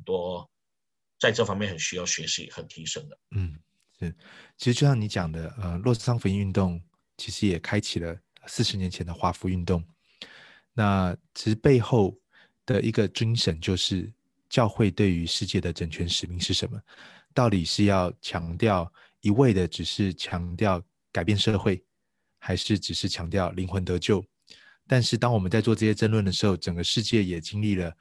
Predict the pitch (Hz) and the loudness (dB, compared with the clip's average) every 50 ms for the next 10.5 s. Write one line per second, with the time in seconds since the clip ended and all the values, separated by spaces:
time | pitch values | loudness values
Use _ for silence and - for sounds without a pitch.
0 | - - _ _ _ _ - - 82 85 - - 110 98 98 95 90 - 104 92 | -20 -20 _ _ _ _ -10 -10 -8 -6 -4 -2 0 2 2 2 2 2 0 0
1 | 85 80 80 - _ _ _ _ _ _ _ - - 92 85 78 80 - 110 101 | 0 -2 -6 -12 _ _ _ _ _ _ _ -10 -8 -8 -8 -8 -4 0 0 0
2 | 90 82 - _ _ _ _ _ _ _ - - - - 110 - 101 85 104 104 | 0 0 -4 _ _ _ _ _ _ _ -18 -10 -8 -6 -4 -4 -2 0 0 2
3 | 98 98 90 - - - 95 - - 87 82 87 - - 98 98 95 - 95 90 | 2 2 0 0 -2 -4 -4 -2 -4 -6 -6 -6 -4 -4 -4 -4 -4 -4 -6 -4
4 | 87 95 90 87 85 80 78 - - 110 92 82 - _ _ _ - - 90 101 | -4 -6 -6 -6 -8 -10 -6 -2 0 0 0 0 -4 _ _ _ -12 -6 -2 0
5 | 120 117 113 120 107 - - 101 95 - - 92 92 - - 90 85 85 92 _ | 0 0 0 0 -2 -4 -4 -4 -4 -2 -2 -2 -2 -2 -4 -6 -6 -8 -10 _
6 | - - - - - - - _ _ _ - 117 101 95 - _ - - 151 131 | -18 -20 -20 -20 -20 -20 -20 _ _ _ 0 2 2 0 -2 _ 2 4 6 6
7 | 117 107 - - 120 113 98 90 - - 90 95 98 95 - - 95 90 87 85 | 4 4 4 4 4 4 4 2 -2 -4 -4 -2 -2 -2 -2 -2 -2 -2 -2 -2
8 | 87 90 87 90 - 107 101 90 85 - - _ _ _ _ _ _ _ _ _ | -4 -6 -4 -2 0 2 2 0 0 -4 -10 _ _ _ _ _ _ _ _ _
9 | _ _ _ _ - 110 - - 135 - - 80 95 101 - - 107 104 98 85 | _ _ _ _ -2 -2 -2 -2 -2 -4 -6 -4 -4 -4 -2 -2 0 0 0 -2
10 | 78 78 82 90 110 104 95 - 101 92 | -2 -6 -6 -4 -4 -4 -2 -4 -4 -6